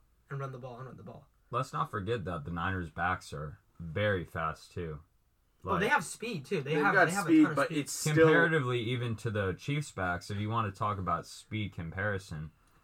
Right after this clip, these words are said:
Speaker 2: Mostert, Coleman, and Breida are probably all faster than
Speaker 1: Yeah,
Speaker 2: who
Speaker 1: Bre-,
Speaker 2: they have.
Speaker 1: Breida doesn't, I don't really know why people
Speaker 2: Except
Speaker 1: keep talking
Speaker 2: maybe
Speaker 1: about Breida. Breida doesn't get the ball. He hasn't got the ball in, like, a month.
Speaker 3: Yeah.
Speaker 2: Except
Speaker 1: I mean,
Speaker 2: maybe
Speaker 1: I think he has
Speaker 2: Darwin
Speaker 1: one,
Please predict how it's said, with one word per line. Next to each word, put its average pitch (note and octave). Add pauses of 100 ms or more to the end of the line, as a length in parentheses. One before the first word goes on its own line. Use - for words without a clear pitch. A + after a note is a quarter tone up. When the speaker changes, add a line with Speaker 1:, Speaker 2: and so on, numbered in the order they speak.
(100)
Speaker 2:
Mostert, A2 (180)
Coleman, A2 (380)
and G#2+
Breida G2+
are F2
probably F#2
all F2+
faster F2+
than E2
Speaker 1:
Yeah, D2
Speaker 2:
who -
Speaker 1:
Bre-, G3
Speaker 2:
they -
have. F2
Speaker 1:
Breida F#3+
doesn't, F#3
I E3
don't F#3
really D#3
know C3
why B2+
people B2
Speaker 2:
Except B2
Speaker 1:
keep A2+
talking G#2
Speaker 2:
maybe G2
Speaker 1:
about F2
Breida. - (280)
Breida F#3
doesn't F3+
get D3+
the C3
ball. B2 (180)
He F3+
hasn't F#3
got D3
the C#3
ball C#3+
in, C#3
like, C3
a B2
month. B2 (120)
Speaker 3:
Yeah. G2+
Speaker 2:
Except A2
Speaker 1:
I -
mean, G2
Speaker 2:
maybe A2+
Speaker 1:
I -
think G#3+
he -
has F#2
Speaker 2:
Darwin F#2
Speaker 1:
one, D#3+